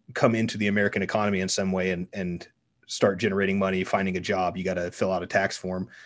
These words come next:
Um, that it, you really can't be self-sufficient. You can't be a pioneer in these day and age because they're gonna force you into it. Um, in the same way, the,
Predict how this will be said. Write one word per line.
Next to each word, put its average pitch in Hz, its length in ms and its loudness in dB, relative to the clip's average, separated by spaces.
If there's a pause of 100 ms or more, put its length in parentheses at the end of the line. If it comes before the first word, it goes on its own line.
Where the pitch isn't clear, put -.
(240)
Um, 87 220 -6
that 92 140 -2 (120)
it, 98 200 -4
you 104 120 0
really 120 280 6
can't 110 400 0
be 104 100 4
self-sufficient. 95 720 0
You 95 60 -4
can't 98 200 -6
be 90 100 -6
a 87 40 -4
pioneer 95 500 2
in 90 120 0
these 90 180 -4
day 95 140 0
and 92 100 0
age 95 260 0
because 92 260 -6
they're 95 120 -2
gonna 90 200 -2
force - 360 -4
you 90 100 -4
into 95 300 -2
it. 95 160 -4 (460)
Um, 92 460 -6
in 117 80 2
the 117 100 6
same 120 260 6
way, 135 200 10
the, 107 420 0